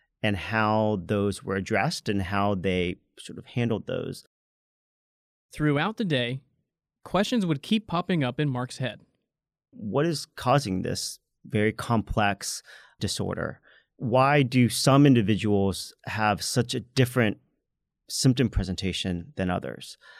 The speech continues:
Speaker 1: Why do some individuals have certain strengths that other individuals don't? Why do some have medical challenges like seizures and some do not?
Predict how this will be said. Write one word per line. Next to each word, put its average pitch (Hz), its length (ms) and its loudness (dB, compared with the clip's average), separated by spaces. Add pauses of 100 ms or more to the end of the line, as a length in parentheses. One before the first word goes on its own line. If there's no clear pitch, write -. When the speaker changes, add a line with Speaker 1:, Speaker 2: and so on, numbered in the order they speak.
(220)
Speaker 1:
Why 104 160 4
do 107 100 4
some 123 220 2
individuals 101 500 0
have 95 160 -4
certain - 280 -4
strengths - 640 -2 (480)
that 98 340 0
other 98 200 0
individuals 92 540 -6
don't? 107 400 0
Why 95 160 0
do 95 120 2
some 104 220 -4
have 95 140 -2
medical 104 440 0
challenges 90 640 -6
like - 300 -6
seizures 123 680 -4 (540)
and 95 180 -2
some 92 600 -2
do 107 120 0
not? 85 280 -2